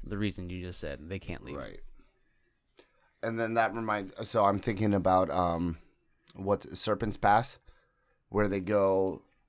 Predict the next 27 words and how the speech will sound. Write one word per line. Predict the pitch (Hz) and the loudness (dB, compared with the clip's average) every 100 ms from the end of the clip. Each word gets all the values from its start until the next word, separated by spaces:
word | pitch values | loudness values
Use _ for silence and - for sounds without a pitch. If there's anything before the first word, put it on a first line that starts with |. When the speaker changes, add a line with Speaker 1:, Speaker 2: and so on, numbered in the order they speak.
| - | 2
Speaker 2:
that's | 113 - | 4 6
what | 120 | 4
I'm | 110 101 | 4 2
imagining. | 90 104 87 87 85 82 87 92 - | 2 2 2 -2 -6 -6 -8 -12 -4
Um, | 95 87 85 80 76 _ _ _ _ | -2 0 -2 -6 -8 _ _ _ _
the | - | -4
Earth | 101 123 | 0 0
Kingdom, | - 117 110 98 92 - _ _ _ _ _ _ _ _ _ | 0 -2 0 -2 -4 -10 _ _ _ _ _ _ _ _ _
still | - - 143 139 113 | -6 -2 2 4 4
at | 92 | 2
this | 107 - | -2 0
point, | 123 131 131 - - | 4 4 4 -4 -12
even | 90 101 95 76 | -6 -2 -2 -4
years, | 73 98 110 113 104 98 - | -8 -4 2 2 0 -4 -8
hundreds | 110 104 107 95 | -6 -4 -4 -4
of | |
years | 92 101 98 | 0 0 -2
before | 90 - 92 90 85 | -6 -4 0 0 0
Aang, | 82 90 98 113 - _ _ _ _ _ - | -2 -2 -2 -4 -8 _ _ _ _ _ 0
uh, | 95 90 | 4 4
those | 85 107 98 | 2 0 -2
ports | - - 117 120 - | 0 4 4 4 0
and | 92 98 | -2 -2
those | 87 | -4
transportations, | - 101 95 90 95 95 107 107 113 - _ _ | -2 -2 -2 -6 -4 -4 -4 -4 -6 -14 _ _
heavily | 113 104 104 104 101 98 101 | -4 -2 -2 -2 -2 -6 -10
regulated. | 131 90 76 67 53 50 | -6 -6 -6 -10 -14 -16